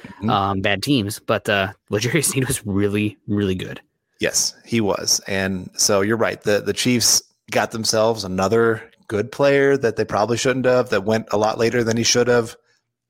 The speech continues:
Speaker 2: Cheap, cost
Speaker 1: And
Speaker 2: controlled too.
Speaker 1: Yep, exactly. And he's set up for a lot of success, success moving forward. Um, I, I do wonder a little bit, since they lost some of their secondary players, how he's gonna look this season when he's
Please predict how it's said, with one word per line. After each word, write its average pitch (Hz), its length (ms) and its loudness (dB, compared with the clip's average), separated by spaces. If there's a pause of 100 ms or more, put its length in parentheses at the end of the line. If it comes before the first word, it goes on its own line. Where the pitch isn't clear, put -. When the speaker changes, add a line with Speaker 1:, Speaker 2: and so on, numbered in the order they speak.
(140)
Speaker 2:
Cheap, - 240 -2
cost 113 200 2
Speaker 1:
And 107 100 4
Speaker 2:
controlled 107 340 -2
too. 104 160 -2 (360)
Speaker 1:
Yep, 101 300 -2 (160)
exactly. 104 720 -2 (100)
And 101 480 -2
he's 101 480 0 (220)
set - 260 2
up 104 140 0
for 107 280 2
a 98 100 -2
lot 98 180 2
of - 80 -2
success, 113 500 0
success - 560 0
moving 95 280 -4
forward. 139 480 2 (480)
Um, 92 480 0 (280)
I, 110 200 -2
I 110 40 0
do 117 220 0
wonder 117 240 2
a 110 60 4
little 120 220 2
bit, 123 280 0
since 110 320 0
they 107 120 0
lost 104 300 2
some 110 140 0
of 104 60 -4
their 104 120 2
secondary 101 480 0
players, 120 480 0 (460)
how 110 160 2
he's 110 140 0
gonna 110 180 -2
look 104 220 -2
this 104 160 0
season 120 400 0
when 107 120 0
he's 104 240 0